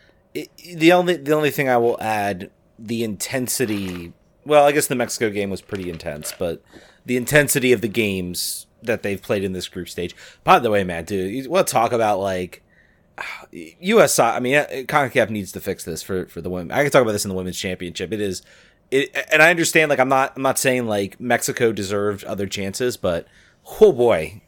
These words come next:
like, what, what a cr-, like, just absolutely crushing uh, to watch them fall apart the way they did after they were considered probably one of the favorites to make the tournament.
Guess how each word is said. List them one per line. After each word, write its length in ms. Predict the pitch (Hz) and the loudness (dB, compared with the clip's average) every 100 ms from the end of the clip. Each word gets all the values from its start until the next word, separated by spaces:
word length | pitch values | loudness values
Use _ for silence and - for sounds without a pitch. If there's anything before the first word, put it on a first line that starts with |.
| - | -6
like, 180 | 113 113 | -4 4
what, 220 | 143 127 | 4 4
what 160 | 151 | 2
a 60 | 139 | 2
cr-, 360 | - - - - | -2 -18 -14 -8
like, 160 | 113 | -8
just 240 | 117 110 - | -8 -12 -6
absolutely 500 | 131 131 - 117 101 | -2 -2 -2 -6 -8
crushing 760 | - - 110 - 104 90 82 80 _ _ _ _ _ _ _ - | -8 -4 -4 -4 -8 -10 -14 -18 _ _ _ _ _ _ _ -6
uh, 440 | 98 90 82 65 - - - - | -4 -2 -4 -8 -12 -16 -16 -6
to 140 | 131 | -4
watch 420 | 113 107 104 - | 0 0 0 -2
them 500 | 110 95 92 90 90 - | -4 -4 -4 -6 -10 -12
fall 520 | - - 120 113 107 | -18 -4 2 2 2
apart 340 | 95 107 95 | 0 -2 -2
the 80 | 107 | -2
way 140 | 98 92 | -4 -4
they 100 | 90 | -4
did 160 | 92 | -4
after 240 | 98 113 127 | -4 -2 2
they 160 | 123 | 2
were 220 | 165 151 - - - | 2 0 -4 -14 -8
considered 440 | 123 - 131 120 | -4 -2 -2 -2
probably 200 | 120 120 | 2 2
one 160 | 113 113 | 0 -4
of 40 | |
the 80 | 101 | -4
favorites 380 | 110 104 101 - | -4 -4 -6 -8
to 60 | |
make 180 | 98 98 | -8 -8
the 60 | - | -8
tournament. 400 | 95 85 76 | -8 -8 -14